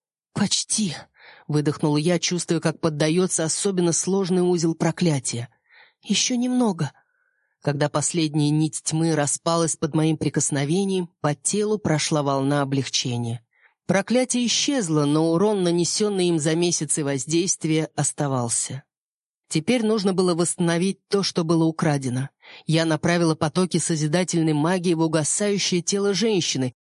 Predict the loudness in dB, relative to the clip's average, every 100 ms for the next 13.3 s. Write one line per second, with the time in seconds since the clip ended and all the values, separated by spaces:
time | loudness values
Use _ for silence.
0 | _ 0 0 0 -2 0 0 0 -2 0
1 | 0 2 0 0 2 2 0 -2 -4 -2
2 | 0 2 0 -2 -2 -2 0 0 0 0
3 | 0 0 -2 -2 -2 -2 -4 -4 -10 -16
4 | _ _ _ -2 0 2 2 2 2 0
5 | 0 2 2 2 0 0 -2 -2 -2 -2
6 | -2 -4 -8 _ -6 -2 0 0 2 0
7 | 0 0 0 0 -2 -2 -2 -4 -4 -2
8 | -2 -2 0 -2 0 0 2 2 0 -2
9 | -2 -4 -6 _ _ _ _ _ _ _
10 | _ -2 0 0 0 0 0 0 0 0
11 | -4 -4 -4 -2 -2 -2 -2 0 -2 0
12 | 0 -2 -4 -4 -2 -2 0 0 -2 -2
13 | -4 -6 -12